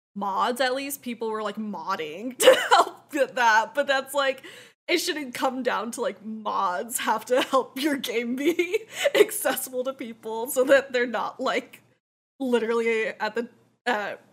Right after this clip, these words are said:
just, like, extreme nausea trying to play. I've seen a lot of streamers who, like, had to turn off their streams because they're like, "This is bad," or people in the comments being like,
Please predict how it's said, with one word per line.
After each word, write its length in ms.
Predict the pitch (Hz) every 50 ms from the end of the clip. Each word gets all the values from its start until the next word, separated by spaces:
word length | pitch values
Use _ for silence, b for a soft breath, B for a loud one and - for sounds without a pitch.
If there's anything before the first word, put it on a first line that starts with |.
| - -
just, 280 | - 233 220 - -
like, 240 | 202 220 190 202 -
extreme 480 | - 247 - - - 247 214 214 220 208
nausea 480 | 180 160 185 170 170 220 - 226 175 -
trying 280 | - - - - -
to 60 | - -
play. 720 | - - - - - 170 160 123 110 104 - 123 - 269 B B B B B B B -
I've 120 | 247 247
seen 140 | 254 247 233
a 60 | 226
lot 140 | 226 220 214
of 60 | 208
streamers 560 | 208 - - 226 220 214 196 190 180 214 - -
who, 100 | 220 196
like, 180 | 196 160 160 -
had 140 | 226 -
to 120 | 165 165 170
turn 280 | - - - 240 214 202
off 160 | 208 196 -
their 120 | 190 180
streams 440 | 196 - - 202 202 196 190 196 -
because 340 | - 196 196 208 - - -
they're 200 | 170 156 160 131
like, 360 | 143 143 131 135 131 - - -
"This 200 | 208 196 190 -
is 140 | - 196 196
bad," 480 | - 226 214 202 202 190 165 160 165 170
or 100 | 180 165
people 340 | - - 233 208 196 180 139
in 60 | 160 185
the 80 | 180
comments 720 | - - - 240 240 233 220 202 196 165 165 185 202 - -
being 300 | - 190 180 170 196 202
like, 340 | 185 165 135 147 147 - -